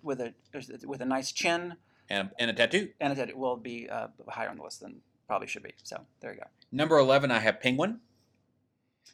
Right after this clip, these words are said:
Speaker 1: Uh, I think for that one, I'm just following along with, uh,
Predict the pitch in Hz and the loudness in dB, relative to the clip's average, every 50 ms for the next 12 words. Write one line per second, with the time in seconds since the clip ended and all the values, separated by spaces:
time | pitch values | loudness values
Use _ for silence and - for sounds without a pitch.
0 | _ _ _ _ _ - 180 180 170 165 165 160 160 160 165 165 147 151 151 160 | _ _ _ _ _ 4 10 10 12 12 12 12 12 12 10 10 10 8 6 6
1 | 156 147 143 190 247 285 - _ _ - 208 185 156 160 160 185 208 170 147 147 | 6 4 -2 -4 -6 -6 -6 _ _ 2 2 4 6 4 4 4 4 2 0 -2
2 | 147 139 151 175 170 156 143 - 143 135 131 127 127 123 123 131 135 131 127 123 | 0 0 -2 -2 -4 -8 -8 -2 0 0 0 0 0 -2 -2 -2 -2 -2 -2 -4
3 | 123 123 120 - - - 90 92 | -6 -10 -12 -14 -16 -16 -16 -16